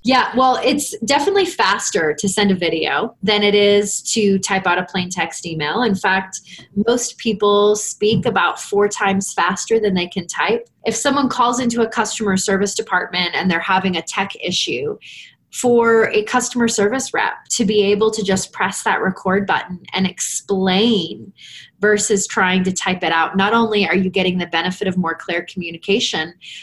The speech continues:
but customer service companies that have incorporated BombBomb have told us that their customer satisfaction rates have increased. People feel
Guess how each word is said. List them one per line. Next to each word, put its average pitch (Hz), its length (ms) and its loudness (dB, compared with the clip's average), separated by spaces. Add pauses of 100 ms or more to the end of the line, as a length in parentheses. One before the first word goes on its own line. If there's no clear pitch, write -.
(140)
but 190 160 -2
customer 247 440 0
service 240 380 0
companies 185 560 -2
that 185 260 -2
have 190 240 -2
incorporated 196 840 0
BombBomb 170 640 0
have 202 160 0
told 214 260 0
us 214 240 0
that 226 160 -2
their 214 140 2
customer 214 480 -4
satisfaction 196 800 -2
rates - 580 -6
have 202 160 0
increased. 175 720 -4
People 233 520 2
feel 214 640 2